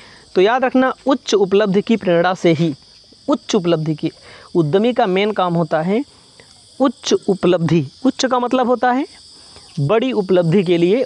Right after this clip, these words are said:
उद्यम शुरू करना चाहिए, ठीक है, हमेशा याद रखना। अगला question, निम्नलिखित में से किस उद्यमिता विकास प्रतिरूप में मैकक्लेलैंड की विचारधारा जुड़ी है? मतलब कि किस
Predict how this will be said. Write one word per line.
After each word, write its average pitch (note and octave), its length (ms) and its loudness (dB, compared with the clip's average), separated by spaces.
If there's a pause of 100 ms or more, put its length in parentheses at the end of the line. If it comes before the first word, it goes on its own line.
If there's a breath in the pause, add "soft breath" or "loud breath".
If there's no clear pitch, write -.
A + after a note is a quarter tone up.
उद्यम E3+ 320 0
शुरू D#3+ 260 0
करना D#3 300 -2
चाहिए, D#3 380 -2 (680 loud breath)
ठीक F3+ 160 -2
है, E4 160 -2 (180)
हमेशा D#3+ 300 0
याद D3 180 -2
रखना। D3+ 260 -8 (920 loud breath)
अगला G#3+ 220 0
question, C#4 380 -2 (520 loud breath)
निम्नलिखित B3+ 560 0
में A#3 140 4
से C4 160 0
किस C#4+ 260 0 (760 loud breath)
उद्यमिता G3+ 520 0
विकास F#3+ 500 -2
प्रतिरूप G3 560 0
में A3+ 220 2 (1400 loud breath)
मैकक्लेलैंड G3+ 760 2
की G#3+ 160 0
विचारधारा E3 580 0
जुड़ी D#3 240 2
है? C#3+ 240 -8 (480 loud breath)
मतलब A3+ 280 0
कि C4 120 2
किस D#4+ 280 0